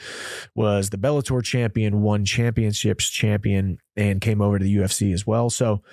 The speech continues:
both of those guys had great careers. Both of those guys had great records, had great success.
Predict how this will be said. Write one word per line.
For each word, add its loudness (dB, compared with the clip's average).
both -2
of -8
those 0
guys 0
had 0
great 0
careers. 0
Both 0
of 2
those 2
guys 2
had 0
great 0
records, 0
had 2
great 0
success. -2